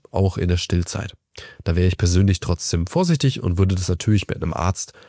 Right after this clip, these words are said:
oder Therapeuten absprechen. Ein weiteres Anwendungsgebiet ist Krebs. Krebs ist natürlich ein sehr sensibles Thema, wo ich mich jetzt auch vorsichtig ausdrücken möchte. Prinzipiell muss man sagen, es gibt keine Studien am Menschen zu Moringa und Krebs.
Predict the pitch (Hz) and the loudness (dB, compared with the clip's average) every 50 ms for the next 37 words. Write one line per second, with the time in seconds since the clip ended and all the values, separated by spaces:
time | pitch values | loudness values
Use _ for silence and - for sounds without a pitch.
0 | - _ _ - 170 165 143 - 110 92 95 87 - - 90 - - 92 87 - | -20 _ _ -4 -2 -2 0 0 0 0 0 0 0 -2 -2 -2 -2 -2 -4 -4
1 | - _ - - - - - - - - - - - _ - - _ _ _ _ | -6 _ -8 -8 -6 -6 -8 -10 -10 -12 -12 -14 -18 _ -20 -20 _ _ _ _
2 | _ _ _ - - 95 101 104 101 98 104 113 147 - 175 135 - - - 101 | _ _ _ -2 0 2 4 4 4 2 2 0 0 -2 -2 -4 -4 -2 -2 0
3 | 98 101 95 101 98 - - - 98 113 131 - - - 95 98 - - - - | 2 4 4 2 2 0 -2 -2 -2 0 -2 -2 -2 -2 -2 -2 -2 -2 -6 -10
4 | - - - 160 156 - - - - - - - _ - - 120 113 - 127 110 | -10 -6 -4 -2 -2 -2 -4 -6 -6 -8 -12 -18 _ -6 -4 -4 -2 -2 -2 -2
5 | - - 101 98 101 95 87 92 95 95 - - 92 87 90 123 143 143 147 139 | 0 0 2 2 2 2 2 2 2 2 2 2 0 2 2 2 2 0 0 -2
6 | - - - 127 123 123 123 123 - - 95 95 90 - 98 92 104 90 - 98 | -2 -2 0 0 2 2 2 0 0 0 0 0 0 0 0 0 0 0 0 0
7 | 90 87 - - - 98 101 98 98 87 - - - - - 90 - - - - | -2 -4 -4 -4 -2 0 2 2 2 0 0 -4 -6 -4 -4 -4 -4 -4 -6 -6
8 | - 85 85 85 - - - - _ _ _ _ - - - - - - - - | -4 -4 -4 -6 -6 -10 -14 -18 _ _ _ _ -18 -18 -18 -18 -20 -20 -20 -20
9 | - - - - 117 135 - 147 131 127 113 - 107 98 92 98 92 98 110 117 | -18 -4 -2 0 0 2 4 4 4 4 4 2 2 0 2 2 2 2 2 2
10 | 120 120 117 - - - _ _ _ _ _ _ _ _ - - - - - - | 0 0 -2 -4 -8 -14 _ _ _ _ _ _ _ _ -4 -4 -4 0 0 0
11 | 123 - - - - - - - - _ - 143 - - - 101 110 120 110 - | 0 0 -2 -6 -8 -8 -8 -12 -16 _ -16 -12 -8 -4 0 2 2 2 2 2
12 | - 110 104 104 104 101 98 - - 85 90 98 98 98 - - 107 101 101 101 | 2 0 2 4 4 2 2 0 0 0 2 2 2 0 0 -2 0 0 0 0
13 | - - - 104 98 92 95 95 90 98 95 95 92 90 82 - - 90 - - | -2 -2 -2 0 0 0 0 0 0 0 0 0 0 0 -2 -2 -4 -6 -6 -6
14 | - 71 - - - - | -6 -6 -6 -8 -10 -10